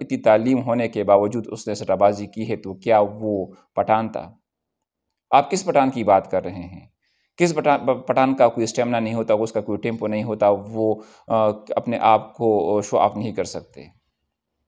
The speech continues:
کس کی بات کر رہے ہیں؟ نسیم شاہ نے آپ کو کتنے ہارے ہوئے میچ جیت کر دکھائے ہیں؟ آپ فریدی نے کتنے ما-، آ، ما-، آ، ہارے ہوئے میچ آپ کو جیت کر دکھائے ہیں؟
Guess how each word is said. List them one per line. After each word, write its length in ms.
کس 180
کی 80
بات 240
کر 120
رہے 80
ہیں؟ 180
نسیم 280
شاہ 180
نے 120
آپ 180
کو 60
کتنے 360
ہارے 280
ہوئے 160
میچ 260
جیت 180
کر 120
دکھائے 360
ہیں؟ 160
آپ 280
فریدی 300
نے 120
کتنے 320
ما-، 320
آ، 280
ما-، 280
آ، 280
ہارے 300
ہوئے 160
میچ 240
آپ 180
کو 80
جیت 220
کر 100
دکھائے 360
ہیں؟ 180